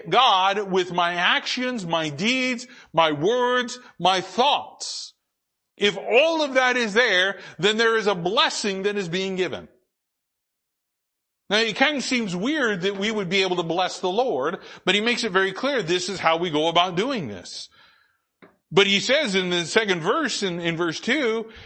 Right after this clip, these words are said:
he says, "And forget not all his benefits." One of the key areas to bless the Lord is don't forget him. Don't forget him.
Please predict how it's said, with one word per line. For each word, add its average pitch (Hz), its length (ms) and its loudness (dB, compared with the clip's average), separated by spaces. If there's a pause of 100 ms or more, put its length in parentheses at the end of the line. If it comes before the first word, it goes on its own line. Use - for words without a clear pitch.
(120)
he 185 160 2
says, 196 300 2
"And 190 260 -2
forget 202 340 -2
not 190 260 0
all 196 220 0
his 196 120 -2
benefits." - 880 -6 (1400)
One 226 180 6
of 277 80 2
the 226 180 4
key 277 260 -2
areas 262 640 0
to 190 100 2
bless 190 380 -2
the 208 120 -2
Lord 240 320 2
is 190 180 -2
don't 254 280 2
forget 262 340 -2
him. 131 220 -4 (1800)
Don't 247 300 0
forget 247 360 -4
him. 120 320 -6